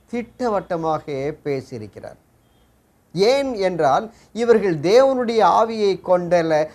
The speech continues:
பிசாசின் ஆவியை கொண்டு வஞ்சிக்கிறவர்களாக இருக்கிறார்கள் என்பதனாலே அப்படிப்பட்டவர்களை கொன்று போட வேண்டும் என்பதை தேவன் திட்டவட்டமாக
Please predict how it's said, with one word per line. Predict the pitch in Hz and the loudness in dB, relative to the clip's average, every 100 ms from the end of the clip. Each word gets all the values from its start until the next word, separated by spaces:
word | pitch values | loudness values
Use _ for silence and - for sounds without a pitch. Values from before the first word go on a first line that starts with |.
| _ | _
பிசாசின் | - 220 - 247 240 240 240 233 | -10 -6 2 4 4 0 -6 -2
ஆவியை | - 208 202 196 185 | 2 2 2 -2 -2
கொண்டு | 180 180 175 170 156 - _ | -2 -4 -4 -4 -6 -8 _
வஞ்சிக்கிறவர்களாக | 151 233 294 294 - 269 247 208 202 190 170 | 0 0 0 -4 0 2 4 4 4 2 2
இருக்கிறார்கள் | 175 175 175 180 160 151 151 143 | -2 -4 -4 0 0 0 -6 -6
என்பதனாலே | 151 175 160 143 139 127 117 113 - _ _ _ _ | -4 -4 -2 -4 -2 -4 -4 -10 -14 _ _ _ _
அப்படிப்பட்டவர்களை | - 135 - 320 277 233 - 202 180 175 160 - _ | -6 -4 0 0 0 -2 -2 -2 0 0 -4 -8 _
கொன்று | - 254 311 311 | 4 4 4 0
போட | 226 240 220 | 4 4 4
வேண்டும் | 202 196 185 190 185 131 - _ _ _ _ _ - | 2 0 0 -2 -2 -8 -18 _ _ _ _ _ -8
என்பதை | 160 180 170 160 147 135 _ _ _ 123 | -4 0 0 2 -2 -4 _ _ _ -4
தேவன் | 151 185 170 143 | 0 0 -2 -6
திட்டவட்டமாக | - 185 202 190 180 175 165 165 156 147 135 | -6 -6 0 0 0 -4 -2 -2 -2 -4 -6